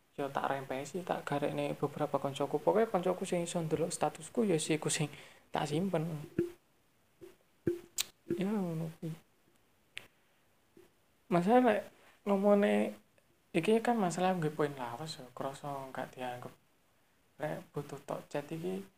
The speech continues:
Masalah ngene, lah arek intensif bendino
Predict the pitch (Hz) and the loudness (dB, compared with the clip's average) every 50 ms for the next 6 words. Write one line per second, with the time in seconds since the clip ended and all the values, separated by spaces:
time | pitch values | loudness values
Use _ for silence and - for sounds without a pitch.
0 | _ _ _ _ _ _ _ _ - 160 165 170 208 220 226 220 220 196 175 175 | _ _ _ _ _ _ _ _ -2 0 0 0 0 0 0 0 0 -2 -2 -2
1 | 175 170 160 156 151 151 156 160 202 160 156 160 160 160 185 208 - - - - | -4 -4 -4 -4 -4 -6 -6 -6 -6 -4 -4 -4 -4 -4 -4 -4 -4 -4 -6 -8
2 | - _ _ _ _ _ _ _ _ _ - 165 160 160 165 170 170 165 160 - | -14 _ _ _ _ _ _ _ _ _ -4 -2 -2 0 0 0 -2 -2 -4 -4
3 | - 175 165 - - 156 139 139 151 147 147 151 151 151 | -4 -4 -6 -6 -6 -6 -6 -4 -4 -4 -2 -2 -2 -2